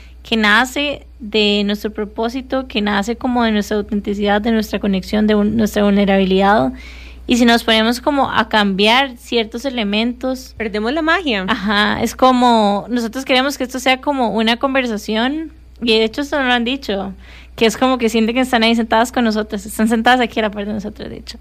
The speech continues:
Speaker 1: hablando, y, y no queremos como que eso deje de pasar, o sea, queremos, o siempre lo que hemos buscado con el podcast es como, y, y la,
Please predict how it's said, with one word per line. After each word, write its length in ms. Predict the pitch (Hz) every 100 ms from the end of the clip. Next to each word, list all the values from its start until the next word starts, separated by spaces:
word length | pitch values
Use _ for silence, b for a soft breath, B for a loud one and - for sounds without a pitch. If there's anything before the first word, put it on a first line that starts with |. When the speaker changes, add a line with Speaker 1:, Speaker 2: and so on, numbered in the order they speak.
| -
Speaker 1:
hablando, 840 | 220 220 214 214 226 262 302 320 b b b -
y, 420 | 240 220 208 202
y 60 | 226
no 120 | 214 208
queremos 300 | 233 269 269
como 220 | 269 214
que 80 | 214
eso 180 | 214 247
deje 200 | 262 277
de 80 |
pasar, 460 | 269 196 180 226 233
o 80 | 196
sea, 320 | 202 208 202
queremos, 600 | 202 208 202 208 233 254
o 80 | 220
siempre 320 | 220 220 226
lo 100 | 247
que 80 | 233
hemos 140 | 220
buscado 480 | 233 226 220 220 240
con 100 | 247
el 120 | 202
podcast 540 | 180 208 214 - 240 233
es 120 | 190
como, 340 | - 226 220
y, 260 | 208 196 196 -
y 120 | 208
la, 320 | 190 190 185